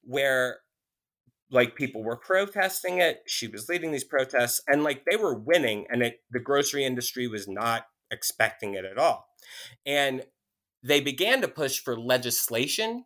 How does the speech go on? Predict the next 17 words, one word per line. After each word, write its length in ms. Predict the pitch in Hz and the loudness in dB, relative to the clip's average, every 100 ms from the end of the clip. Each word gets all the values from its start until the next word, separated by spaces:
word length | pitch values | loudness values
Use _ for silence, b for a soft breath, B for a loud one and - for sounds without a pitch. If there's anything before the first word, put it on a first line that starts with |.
| - | -6
to 100 | 202 | -2
maintain 720 | 202 202 196 202 202 214 208 | 0 0 -2 -2 0 -2 0
item 280 | 180 196 214 | 2 2 2
level 220 | 208 208 | -2 -4
pricing. 560 | 196 220 220 240 247 240 | -2 0 0 0 -4 -8
So 640 | - 147 135 127 123 123 b b - | -6 0 2 2 0 -4 b b -8
sure, 280 | - 214 | 0 4
you 180 | 202 180 | 4 0
could 140 | 170 135 | -6 -4
do 120 | 143 | -2
barcodes, 640 | 131 131 127 131 117 113 - | 4 4 4 0 -2 -4 -8
but 120 | - | -8
you 120 | 120 | -4
also 340 | 113 117 120 123 | 2 2 2 -2
had 220 | 117 110 | -2 -4
to 60 | 101 | -4
tag 340 | 117 110 | 0 0